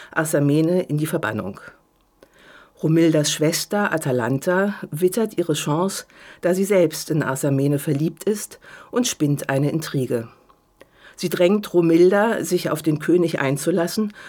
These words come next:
und behauptet, dass Arsamene sich anderweitig verliebt habe. Da erkennt Romilda, dass Atalanta selbst scharf auf Arsamene ist. Arsamene schickt aus der Verbannung seinen Diener Elviro mit einem Brief zu Romilda.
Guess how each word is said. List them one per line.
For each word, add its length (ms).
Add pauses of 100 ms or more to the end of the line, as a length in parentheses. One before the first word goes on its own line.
(120)
und 140
behauptet, 800
dass 160
Arsamene 720
sich 240
anderweitig 560
verliebt 420
habe. 300 (1120)
Da 180
erkennt 520
Romilda, 640
dass 160
Atalanta 640
selbst 400
scharf 500
auf 300
Arsamene 640
ist. 340 (1500)
Arsamene 520
schickt 360
aus 140
der 100
Verbannung 520
seinen 300
Diener 340
Elviro 460
mit 160
einem 220
Brief 340
zu 160
Romilda. 600